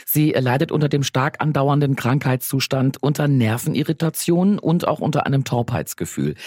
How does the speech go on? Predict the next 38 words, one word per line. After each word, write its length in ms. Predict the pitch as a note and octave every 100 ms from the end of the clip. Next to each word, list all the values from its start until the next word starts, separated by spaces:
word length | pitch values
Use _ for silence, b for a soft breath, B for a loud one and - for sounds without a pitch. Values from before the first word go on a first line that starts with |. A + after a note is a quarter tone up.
| B B -
Ihr 200 | - D3
Auge 260 | E3 E3
schmerzt, 580 | - E3 D3+ D3+ - -
es 80 | C#3+
ist 200 | - -
lichtempfindlich. 1080 | C#3 C3+ - D#3+ D#3+ - E3+ - F#3+ G3+ - B B B
Sie 140 | -
muss 240 | D#3 D3+ -
stündlich 640 | - G3 A#3 - F#3+ -
Augentropfen 800 | G#2+ D3+ F#3 - - E3+ - F#3
nehmen 360 | D#3+ E3 F3+ G#3 B B B -
und 240 | E3 -
erst 240 | D#3 -
nach 480 | F3 E3 E3 G3 G3
und 180 | - -
nach 380 | D#3 D3+ E3+ D#3+
stellt 300 | - C#3+ C#3+
sich 140 | C3+
langsam 320 | B2+ C#3 C3+
eine 180 | - C3
Besserung 420 | A2 G#2+ - E2 -
ein. 300 | - D#2+ E2 B B B B B -
Und 160 | A#2+ -
Eva 400 | F3 A3+ - B3+ F3+
wirft 500 | D#3+ G#3 - - -
dem 260 | D#3+ D3+ D#3+
Krankenhaus, 880 | - C3 D3+ F#3+ D#3+ E3+ F#3 - -
ähm, 160 | E3+ E3+
diverse 500 | F3+ D3 - E3+ A#3+
Fehler 300 | A3+ G2+ D3+
vor, 240 | - F2+
Peter, 260 | - G#2 B2+
die 200 | C#3+ C#3+
sich, 300 | C#3 D3 -
äh, 140 | C3
wie 60 | C3
folgt 320 | - C#3+ -
darstellen. 600 | A#2+ - - G2+ C#3 F#3+